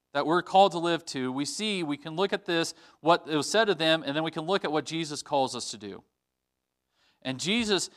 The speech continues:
he says that compelling, that the world is watching. So we need to make this point that while the Cretans are perpetual liars, evil beasts, and lazy gluttons,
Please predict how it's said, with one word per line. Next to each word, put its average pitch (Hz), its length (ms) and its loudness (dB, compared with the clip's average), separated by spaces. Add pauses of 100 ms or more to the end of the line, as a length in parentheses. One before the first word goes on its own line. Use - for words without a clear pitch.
(180)
he 208 320 2 (160)
says 185 260 2
that 160 140 -2
compelling, 190 640 4
that 143 220 2
the 151 80 -4
world 190 260 6
is 143 140 0
watching. 143 580 4 (1080)
So 156 180 2
we 151 160 0
need 185 140 -2
to 180 60 -6
make 175 160 0
this 180 140 -4
point 147 300 -4
that 139 180 -2
while 147 220 6
the 143 60 -2
Cretans 185 380 -6
are 156 140 2 (240)
perpetual 170 500 4
liars, 185 440 8
evil 175 200 0
beasts, 170 300 -6
and 151 100 -8
lazy 156 240 0
gluttons, 139 480 2